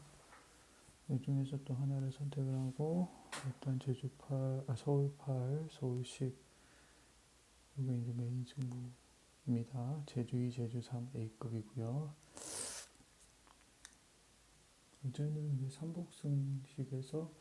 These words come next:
메인 오늘의 승부, 어, 삼백구십 배가 넘었죠.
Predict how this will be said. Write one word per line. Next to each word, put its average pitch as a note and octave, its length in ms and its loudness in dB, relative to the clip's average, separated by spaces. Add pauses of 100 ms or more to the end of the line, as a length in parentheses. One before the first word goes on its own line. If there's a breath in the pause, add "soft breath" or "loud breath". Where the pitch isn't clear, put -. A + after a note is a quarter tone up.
(960 loud breath)
메인 B2 400 2
오늘의 B2+ 440 0
승부, B2+ 640 -2 (1300)
어, C3 440 -4 (2000)
삼백구십 - 800 -6
배가 C3 220 4
넘었죠. B2 720 0